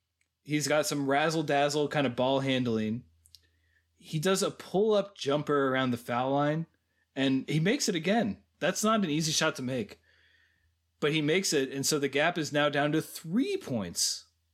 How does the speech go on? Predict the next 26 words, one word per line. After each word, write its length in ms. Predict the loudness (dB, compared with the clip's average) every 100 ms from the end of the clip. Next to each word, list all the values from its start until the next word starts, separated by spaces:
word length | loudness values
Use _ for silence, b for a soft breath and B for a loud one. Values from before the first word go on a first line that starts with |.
| _ _ _ _ _ _ -14
A 80 |
three-point 680 | -10 -4 0 0 0 -2 -2
lead 220 | 0 -2 0
for 100 | 0
Winona 340 | 2 2 2
State 400 | 0 0 -2 -4
with 180 | -14 -12
twenty-five 720 | -2 2 2 0 0 0 -2
point 260 | -6 -6 -2
nine 240 | 0 0
seconds 480 | 0 -2 -2 -4 -6
to 100 | -6
go 200 | -4 -4
at 120 | -4 -6
this 160 | -10
point. 300 | -10 -18 -18 _ _ _ _ _
Brian, 280 | 0 0 0
this 160 | 0 0
is 120 | 0
the 80 | -2
point 400 | -4 -4 -4 -6 -8
where 160 | -6
things 280 | -2 -2 0
get 160 | -2 -4
special. 460 | -6 -8 -10 -12 _ _ _ _ _ _
There, 200 | -2 -2